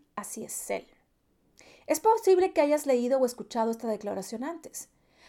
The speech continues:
Ha sido enseñado y expuesto por filósofos de todos los tiempos. Es posible que hayas intentado probar la declaración elima-, eliminación de su memoria de todos los pensamientos negativos.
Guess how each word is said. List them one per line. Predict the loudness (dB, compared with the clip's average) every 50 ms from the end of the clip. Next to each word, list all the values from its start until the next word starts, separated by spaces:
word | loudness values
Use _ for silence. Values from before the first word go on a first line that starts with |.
| -12 2
Ha | 4 4 4 4
sido | 2 0 0 0 2 2
enseñado | 0 0 0 -2 0 0 0 2 2 2 0
y | 0
expuesto | -2 -4 -4 -6 -6 -4 -4 -6 -6
por | -6 -8
filósofos | -6 -6 -6 -6 -6 -6 -10 -8 -6 -6
de | -6 -8
todos | -6 -4 -4 -2 -2 -4 -6
los | -6 -10 -12 -10
tiempos. | -10 -10 -10 -10 -12 -14 -18 -18 -16 -18 -18 _ _ _ _ -20 -20 -14 -14
Es | -10 -2
posible | -2 0 2 2 2 2 2 0
que | 2 4
hayas | 4 4 4
intentado | 2 -4 -2 -2 -2 0 0 0 -2 0 -2
probar | 0 0 0 0 0
la | 0
declaración | -2 -2 -2 -4 -4 -4 -4 -6 -6 -4 -4 -2
elima-, | -2 -2 -4 -4 -6 -10 -12 -14 -8 -4
eliminación | -2 0 0 0 0 -2 -2 -4 -4 -4 -4 -4
de | -4
su | -4 -4
memoria | -4 -2 0 0 0 0 0 -2 -4
de | -4 -6
todos | -2 -2 0 0 2 0
los | 0 -2 -4
pensamientos | -10 -10 -8 -8 -8 -8 -10 -10 -12 -12 -10
negativos. | -10 -8 -6 -8 -6 -4 -4 -4 -4 -6 -8 -18 -20